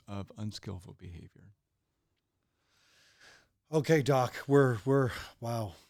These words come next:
Speaker 2: This is at our, this is at our time. Um, how, how, first of all, I, I want you to talk about the books again, but then if people wanna get in direct contact with you,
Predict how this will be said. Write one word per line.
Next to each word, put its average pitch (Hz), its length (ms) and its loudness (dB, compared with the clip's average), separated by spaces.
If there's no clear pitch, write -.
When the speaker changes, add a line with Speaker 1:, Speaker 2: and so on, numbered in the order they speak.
Speaker 2:
This 123 180 -2
is 127 160 2
at 139 160 6
our, 135 260 4
this 131 240 -2
is 131 140 0
at 139 160 4
our 131 100 2
time. 131 480 -2
Um, 127 600 0
how, 170 360 0
how, 165 480 -4
first 165 280 2
of 127 60 -4
all, 120 380 2
I, 131 140 -2
I 131 120 -4
want 127 300 -2
you 151 60 -6
to 139 40 -8
talk 139 220 -2
about 139 160 -2
the 120 80 -10
books 117 240 -4
again, 113 240 -4
but 107 160 -6
then 120 140 0
if 113 120 -4
people 135 280 -4
wanna 131 180 -2
get 127 240 -4
in 120 60 -10
direct 113 400 -4
contact 117 560 -6
with 95 160 -12
you, 95 60 -20